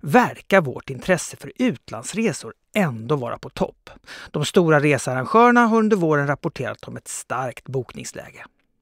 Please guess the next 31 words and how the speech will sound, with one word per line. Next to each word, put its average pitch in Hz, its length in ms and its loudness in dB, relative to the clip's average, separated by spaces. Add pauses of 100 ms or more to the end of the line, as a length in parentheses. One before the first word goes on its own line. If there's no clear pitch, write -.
(440)
Att 214 160 0
det 254 80 4
blivit 233 420 2
dyrare 277 500 4
att 233 80 2
resa 165 360 -2
är 151 100 0
nog 127 120 -4
de 127 100 -6
flesta - 540 -6
smärtsamt - 680 -6
medvetna 135 500 -6
om. - 220 -14 (360)
Men 208 260 6
hur 208 460 4
dyrt 139 340 -4
det 131 220 -8
har 147 160 -4
blivit - 420 -6
skiljer 165 360 0
sig 185 140 -4
naturligtvis 139 580 -4
åt - 300 -16
beroende 127 400 0
på 143 140 -6
var 110 240 -8
man 113 160 -14
har 107 80 -16
tänkt - 280 -16
att - 100 -10
åka. - 480 -4